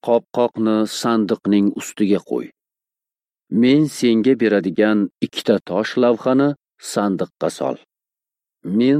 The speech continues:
sen bilan ahd sandig'i oldida uchrashaman. Karublar o'rtasidagi gunohdan poklash joyi tepasidan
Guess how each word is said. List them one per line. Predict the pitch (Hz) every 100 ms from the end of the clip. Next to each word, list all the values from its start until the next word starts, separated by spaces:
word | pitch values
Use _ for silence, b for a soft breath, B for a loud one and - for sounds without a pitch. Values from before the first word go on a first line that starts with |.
| 143
sen | - - 120 120
bilan | 98 92 92 98 90 - _ _ _
ahd | 110 135 - -
sandig'i | - 110 101 90 80 82 -
oldida | 101 101 101 107
uchrashaman. | 92 - 73 - - - - - _ _ _ _ _ _ _ _ _ _ _ -
Karublar | 131 139 143 135 156 165
o'rtasidagi | 127 117 - 110 - 101 101 113 113 110 - _ _
gunohdan | 117 131 135 120 - 123 147 143
poklash | 117 104 107 104 98 82
joyi | 107 104 135
tepasidan | 123 - 90 87 85 104